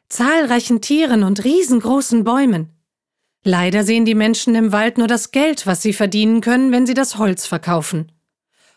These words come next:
Und leider wissen viele auch nicht, dass der Lebensraum verschiedener Tierarten so bedroht wird. Na ja, was soll's? Wir Tiere können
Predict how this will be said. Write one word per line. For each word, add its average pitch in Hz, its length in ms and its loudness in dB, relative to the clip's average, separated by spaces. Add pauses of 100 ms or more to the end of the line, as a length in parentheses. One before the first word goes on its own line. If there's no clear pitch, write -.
(120)
Und 262 240 0
leider 220 400 0
wissen 247 240 -2
viele 247 400 0
auch 247 120 -4
nicht, 254 320 -2
dass 233 160 0
der 226 140 -2
Lebensraum 233 640 0
verschiedener 233 640 -2
Tierarten 220 640 0
so 247 140 0
bedroht 262 460 -2
wird. 175 260 -4 (600)
Na 302 140 2
ja, 220 240 2
was 175 180 -2
soll's? 160 400 -4 (600)
Wir 294 180 2
Tiere 254 320 0
können 202 320 0